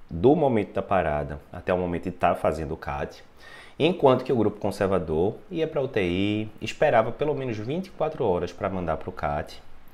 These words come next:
e não era obrigatório ir pro CAT. Digamos que a pessoa chegou lá na, na U T I, tava se pensando numa causa cardiogênica por um motivo X ou Y,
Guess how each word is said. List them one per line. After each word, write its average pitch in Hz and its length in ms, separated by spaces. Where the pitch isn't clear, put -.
e 190 160
não 240 220
era 147 120
obrigatório 165 440
ir 151 40
pro 226 120
CAT. 95 340
Digamos 98 320
que - 80
a 113 40
pessoa - 260
chegou 98 400
lá 95 100
na, 85 420
na 92 120
U 85 60
T 92 140
I, 85 340
tava 104 240
se - 140
pensando 110 800
numa 98 160
causa 90 260
cardiogênica 87 880
por 85 160
um - 20
motivo 76 340
X 78 300
ou 71 100
Y, 95 500